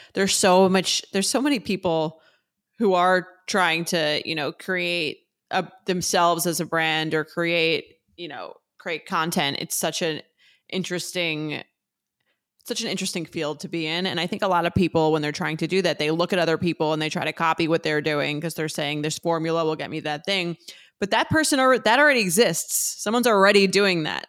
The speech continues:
So I think that, like, that line of thinking to be li-, to just try to copy, like, other gimmicks or things that just kind of, like, hacks to, to get yourself likes or views or that kind of thing is not really gonna work that well in the long run, is you being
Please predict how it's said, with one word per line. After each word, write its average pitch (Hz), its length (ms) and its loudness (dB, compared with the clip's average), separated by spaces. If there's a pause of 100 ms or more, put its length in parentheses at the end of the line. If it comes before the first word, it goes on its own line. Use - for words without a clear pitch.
So - 180 -2
I 185 120 2
think 220 240 -2
that, 285 280 2
like, 180 320 0 (320)
that 190 280 2
line 190 240 4
of 180 100 0
thinking 226 600 -2
to 226 100 -2
be 170 240 0
li-, 170 240 -2
to 170 160 -2
just 170 220 -6
try 175 100 -2
to 160 100 -2
copy, 170 380 0
like, 160 160 0
other 170 420 -2
gimmicks 160 360 -6
or 160 100 -2 (160)
things 160 320 -6
that 156 200 -6 (100)
just 170 200 -8
kind 160 220 -6
of, 147 220 -4
like, 160 160 -6
hacks - 520 -6
to, 160 360 -2 (320)
to 190 100 -2
get 180 140 -4
yourself 160 340 -4
likes 156 320 -2
or 160 80 -4
views 151 320 -6
or 160 80 -4
that 151 220 -6
kind 156 120 -8
of 147 120 -10
thing 156 220 -4
is 170 120 -6
not 170 260 -2
really 190 200 -2
gonna 165 120 -2
work 160 220 -2
that 147 160 -4
well 165 180 0
in 160 60 -2
the 156 80 -2
long 160 320 2
run, 185 260 0
is 160 200 -2
you 175 160 2
being 156 440 -2